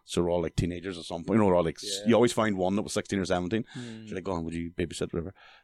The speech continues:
Speaker 1: But we can't do that with, with that. So, yeah, it does be a bit difficult. So I get, that's why nighttime suits me better with comedy, because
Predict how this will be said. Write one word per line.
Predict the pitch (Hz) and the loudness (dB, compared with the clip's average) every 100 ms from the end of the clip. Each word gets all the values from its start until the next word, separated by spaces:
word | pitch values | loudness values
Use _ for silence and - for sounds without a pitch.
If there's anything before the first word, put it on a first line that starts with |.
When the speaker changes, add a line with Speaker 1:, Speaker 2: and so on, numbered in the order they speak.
| - | -14
Speaker 1:
But | - | -12
we | - | -8
can't | - - | -10 -8
do | - | -10
that | - 92 - | -8 -10 -10
with, | - - - - | -14 -16 -18 -14
with | - | -12
that. | - - | -10 -12
So, | - - 87 - | -10 -10 -8 -2
yeah, | 92 92 87 107 | 0 0 -2 -8
it | 90 | -6
does | 92 95 | -2 0
be | 90 | 0
a | 87 | 0
bit | 85 | 0
difficult. | 82 87 92 - | -4 -4 -4 -2
So | 82 | -2
I | 87 | -2
get, | 85 82 - _ _ _ _ _ _ _ _ | -4 -8 -12 _ _ _ _ _ _ _ _
that's | - 110 - | 2 2 6
why | 104 101 | 6 6
nighttime | 85 101 107 120 117 110 | 6 2 2 2 0 0
suits | 110 - | -2 0
me | 110 | 0
better | 110 107 | 4 4
with | 92 87 | 2 -2
comedy, | 98 110 | 0 0
because | 139 107 95 85 - | 0 -2 -4 -6 -16